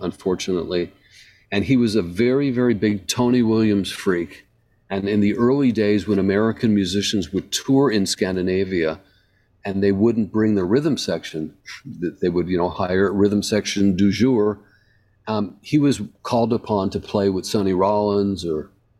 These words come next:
whoever, wearing, you know, the black suit, the thin tie, the white shirt, you know, the typical dress of the day. And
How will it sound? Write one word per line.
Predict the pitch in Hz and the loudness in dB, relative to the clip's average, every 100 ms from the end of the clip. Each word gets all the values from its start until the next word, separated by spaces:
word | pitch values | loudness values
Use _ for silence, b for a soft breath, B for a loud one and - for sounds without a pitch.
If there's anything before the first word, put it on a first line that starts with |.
| _ - - 107 | _ -16 -12 0
whoever, | 127 123 104 98 85 _ _ b b | 0 0 -2 -6 -8 _ _ b b
wearing, | 101 113 110 104 95 | 0 2 4 2 0
you | 120 101 | 0 0
know, | 92 90 - - | 0 -4 -8 -6
the | |
black | 90 107 104 | 0 0 0
suit, | - 110 110 - | 0 2 2 -2
the | |
thin | - 113 104 | -2 2 2
tie, | 98 107 104 | 0 0 2
the | 95 | 2
white | 90 92 - | 2 0 -2
shirt, | - 98 98 - _ _ _ _ _ _ 123 | 0 0 0 -8 _ _ _ _ _ _ -2
you | 110 | 0
know, | 98 | 0
the | 92 | -4
typical | - 104 - 101 | -4 -4 -2 -2
dress | 85 98 95 | 0 0 0
of | 95 85 | -4 -4
the | |
day. | 82 98 98 90 87 b b b b _ - | 0 0 2 0 -4 b b b b _ -6
And | 104 101 101 95 | -2 0 0 -2